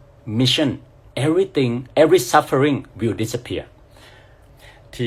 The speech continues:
มิชชั่นของเรา เพราะฉะนั้น you have to understand นะครับ เอ่อ that everyone here have their own mission. We have our own, uh, our own jobs to do here. And if you're asking me,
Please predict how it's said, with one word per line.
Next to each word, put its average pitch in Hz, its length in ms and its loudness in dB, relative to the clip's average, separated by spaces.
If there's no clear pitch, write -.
มิ - 80 -10
ช - 80 -20
ชั่ - 100 -12
น - 20 -6
ข - 40 -16
อ - 20 -18
ง - 80 -20
เ - 20 -8
ร - 40 -6
า 67 40 -10
เ - 20 -20
พ - 20 -20
ร - 40 -10
า - 20 -8
ะ - 20 0
ฉ 208 40 2
ะ - 40 4
นั้ - 60 0
น - 40 -10
you 175 160 2
have 180 180 4
to 190 100 0
understand 131 460 -2
น - 20 -2
ะ - 80 -8
ค - 20 -6
รั 95 80 0
บ - 20 -8
เ - 20 -10
อ่ - 20 -2
อ - 20 -8
that 165 200 -2
everyone 135 420 2
here 92 160 -4
have 90 240 -4
their 92 160 -6
own 78 160 -6
mission. 80 340 -12
We 113 120 -6
have 113 200 0
our 98 240 0
own, 87 300 -6
uh, - 140 -14
our 104 120 0
own 104 160 -4
jobs 113 340 0
to 95 140 -12
do 95 120 -4
here. 87 240 -10
And 95 300 -6
if 135 100 0
you're 135 120 2
asking 135 480 0
me, 143 240 0